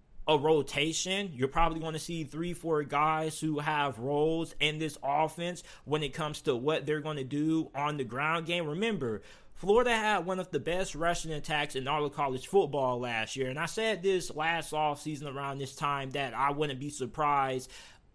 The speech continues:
if this was a top ten rushing attack going into twenty twenty-one.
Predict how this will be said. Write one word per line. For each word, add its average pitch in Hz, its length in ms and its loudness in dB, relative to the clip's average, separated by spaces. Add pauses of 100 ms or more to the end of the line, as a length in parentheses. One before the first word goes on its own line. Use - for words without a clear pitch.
(100)
if 156 220 4
this 160 200 0
was 147 200 2
a 127 60 -4
top 143 280 0
ten 131 240 -8
rushing 156 340 0
attack 131 440 -2
going 135 320 -4
into 135 320 -6
twenty 131 320 -8
twenty-one. 151 720 -2